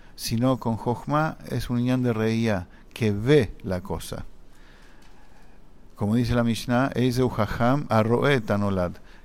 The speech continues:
¿Quién es el sabio? ¿Quién es el Jajam? El que ve cómo todo nace permanentemente, cómo todo es llamado de la nada,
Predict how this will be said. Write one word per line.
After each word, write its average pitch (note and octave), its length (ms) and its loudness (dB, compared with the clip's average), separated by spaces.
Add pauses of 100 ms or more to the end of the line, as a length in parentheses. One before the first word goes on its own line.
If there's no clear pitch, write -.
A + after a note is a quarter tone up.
¿Quién C3 180 0
es B2+ 160 0
el A2+ 120 0
sabio? A#2 460 0
¿Quién A#2+ 140 -2
es A2+ 120 -4
el G#2+ 100 -2
Jajam? G#2+ 560 -4 (380)
El G#2+ 260 -2
que A2+ 200 2
ve C#3+ 520 2
cómo B2+ 320 0
todo B2+ 640 0 (360)
nace A#2+ 420 0
permanentemente, A2+ 1000 -2 (380)
cómo A#2 240 0
todo B2+ 220 0
es A2+ 80 -2
llamado A#2+ 420 2
de A2 80 2
la G#2+ 120 2
nada, B2 440 2